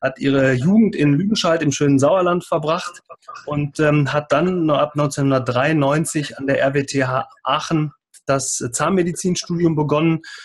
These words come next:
und Ende neunzehnhundertachtundneunzig die zahnmedizinische Prüfung dort gemacht. Ähm,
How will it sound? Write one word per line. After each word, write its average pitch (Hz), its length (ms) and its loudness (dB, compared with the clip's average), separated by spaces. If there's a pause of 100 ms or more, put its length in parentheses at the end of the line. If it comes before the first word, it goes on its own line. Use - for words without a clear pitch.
(160)
und 117 140 -6
Ende 151 200 4
neunzehnhundertachtundneunzig 139 960 0
die 131 120 -6
zahnmedizinische 131 800 -2 (140)
Prüfung 160 340 0
dort 117 220 0
gemacht. 101 320 -12 (920)
Ähm, 147 540 2